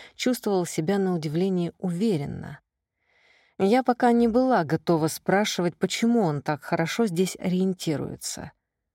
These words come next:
Влад пояснил ситуацию сам. Не знаю, каких страшных откровений я ждала от его признания, но правда оказалась на удивление банальна.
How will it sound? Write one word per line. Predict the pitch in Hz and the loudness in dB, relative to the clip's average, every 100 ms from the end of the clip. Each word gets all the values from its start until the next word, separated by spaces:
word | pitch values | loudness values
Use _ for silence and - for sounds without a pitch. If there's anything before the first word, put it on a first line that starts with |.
| _ - | _ -2
Влад | 180 226 277 | 2 4 2
пояснил | - 226 214 - 247 247 | 0 0 0 0 0 2
ситуацию | - 190 220 214 208 - 226 | 0 -2 0 0 0 -2 -2
сам. | 226 - 151 139 139 - _ _ - | -2 -4 -4 -6 -10 -14 _ _ -2
Не | 226 240 | 2 2
знаю, | 208 165 151 | 4 2 0
каких | 143 175 254 285 | -2 0 2 0
страшных | - 202 185 170 185 190 | -2 0 0 0 -2 -2
откровений | - 180 180 190 180 165 | -4 -2 0 2 2 2
я | 165 | 0
ждала | 151 175 175 | 0 0 2
от | 165 | 0
его | 156 165 160 | -2 -2 0
признания, | 175 165 226 226 196 170 _ - _ _ | -2 2 2 4 2 0 _ -20 _ _
но | 247 254 | 0 2
правда | 269 269 196 | 2 2 2
оказалась | 175 185 196 196 170 | 0 0 2 2 0
на | 175 175 | 0 0
удивление | 165 170 220 196 151 | 0 0 0 0 0
банальна. | 135 147 151 147 - 147 | 0 0 0 -4 -6 -12